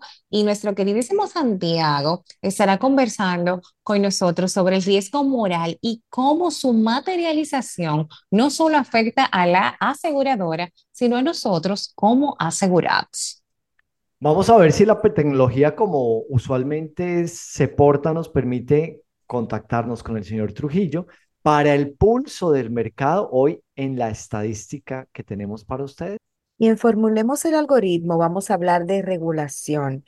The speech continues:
Speaker 3: y vamos a conocer si la regulación de los bancos es la misma que la del mercado de valores.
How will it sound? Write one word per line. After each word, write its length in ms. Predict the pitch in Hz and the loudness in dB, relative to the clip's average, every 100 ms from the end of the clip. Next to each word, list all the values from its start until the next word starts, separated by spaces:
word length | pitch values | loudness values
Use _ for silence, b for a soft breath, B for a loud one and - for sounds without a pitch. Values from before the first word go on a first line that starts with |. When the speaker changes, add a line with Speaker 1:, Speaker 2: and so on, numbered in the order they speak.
| B B B | B B B
Speaker 3:
y 140 | - 175 | -2 2
vamos 520 | 180 202 214 208 208 | 2 4 2 2 2
a 200 | 190 185 | 2 2
conocer 1000 | - 220 196 175 254 254 185 156 175 214 B B | 2 2 2 2 2 4 4 2 -2 -6 B B
si 400 | - 233 220 214 185 | -6 -2 -2 -2 0
la 100 | 226 | 0
regulación 580 | 220 208 208 208 247 | 0 -2 -2 -2 -2
de 80 | 262 | -2
los 180 | 330 - | -4 -2
bancos 380 | 202 180 180 175 | -2 -2 -4 -6
es 140 | 170 | -4
la 120 | 175 | -4
misma 500 | 156 185 269 240 254 | -4 -4 -6 -4 -6
que 160 | 247 208 | -4 -4
la 140 | 190 | 0
del 120 | 175 160 | 0 0
mercado 400 | 160 156 147 165 | -2 -2 0 0
de 140 | 185 | 0
valores. 600 | 190 165 147 151 143 143 | 0 0 -2 -4 -6 -10